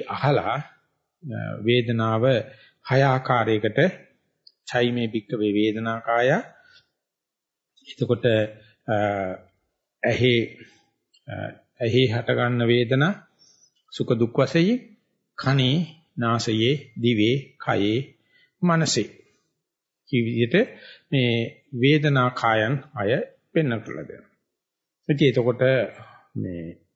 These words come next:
කයේ හට ගන්නා වූ සැප දුක් දෙක කියන එක ඒක ඉතින් කවුරුත් වගේ දන්න දෙයක්. අපට මනාප ප්‍රිය දෙයක් ඇඟේ ගැටෙනකොට අපි ඒක සුඛ ස්පර්ශයක්, සුඛ වේදනාවක් වශයෙන් උත්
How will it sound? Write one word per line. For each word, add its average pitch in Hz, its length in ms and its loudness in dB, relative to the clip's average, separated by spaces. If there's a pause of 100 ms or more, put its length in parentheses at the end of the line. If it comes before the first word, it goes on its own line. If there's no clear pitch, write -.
(200)
කයේ 139 380 4
හට 120 260 -4
ගන්නා 123 420 0
වූ 123 220 2 (500)
සැප 156 300 -2
දුක් 156 260 0
දෙක 151 280 0
කියන 160 280 0
එක 160 180 0 (640)
ඒක 175 220 2
ඉතින් 185 200 2
කවුරුත් 156 360 2
වගේ 147 240 0
දන්න 92 280 -4
දෙයක්. - 180 -14 (1500)
අපට 110 240 -4 (560)
මනාප 117 480 0
ප්‍රිය 123 280 2 (520)
දෙයක් 117 300 2
ඇඟේ 113 300 0
ගැටෙනකොට 135 560 0 (600)
අපි 135 220 -2
ඒක 120 160 2 (240)
සුඛ - 360 -2 (160)
ස්පර්ශයක්, 113 680 -2
සුඛ - 300 -4
වේදනාවක් 110 520 0
වශයෙන් 117 320 0
උත් 208 140 0